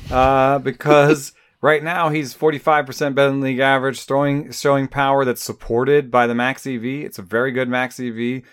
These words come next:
very good barrel rate. Uh, not a great contact rate, but if he puts the patience together, that barrel rate, he looks like a, a, like an actual major leaguer. So either you'd have to cut, like, I don't,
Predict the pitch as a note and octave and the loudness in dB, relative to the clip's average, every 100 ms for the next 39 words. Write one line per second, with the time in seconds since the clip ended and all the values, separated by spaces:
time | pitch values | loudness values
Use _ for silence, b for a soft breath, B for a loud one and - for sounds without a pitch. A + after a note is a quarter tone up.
0 | b _ A2 B2 C3+ G#2+ A#2 B2 B2 B2 | b _ -2 0 0 0 2 4 2 2
1 | B2+ C3+ - _ _ _ - G2+ G2+ G2+ | 2 0 -10 _ _ _ -4 -2 -2 -2
2 | A2+ D3+ B2+ C3+ C3+ B2 C3+ D3 C#3+ A2+ | -2 -2 0 0 0 0 -4 -2 -4 0
3 | B2 B2+ A2 A#2 A#2 B2 A#2 - B2+ - | 0 0 0 0 0 -4 -6 -8 -8 -6
4 | A2+ A2+ B2 - B2 A#2 A#2+ A2+ G#2+ A2+ | -4 -2 -2 -4 -10 -4 -2 0 -2 0
5 | D#3+ C#3+ A#2+ A#2 - b b B2+ C#3+ - | 0 2 4 2 0 b b -2 0 0
6 | C#3 B2 B2 B2+ B2 C3 A#2+ A#2+ A#2+ B2 | -2 -2 -4 -4 -6 -4 -4 -2 -2 -2
7 | - A#2 A#2 G#2+ A2+ F#3 B2 G#2+ - b | -2 -2 -2 -4 -4 -4 -2 -4 -6 b
8 | b b - C3 B2+ C3 - D#3 C#3+ C#3+ | b b 2 6 4 2 -6 -6 0 2
9 | C#3 C#3+ C3+ B2 C#3 C3 - B2+ B2 G#2 | 4 2 -2 -2 -2 -2 -4 -4 -4 -6
10 | - - C3+ C3+ C3 A#2+ C3+ D3 | -12 -4 -2 -2 -2 -2 -4 -8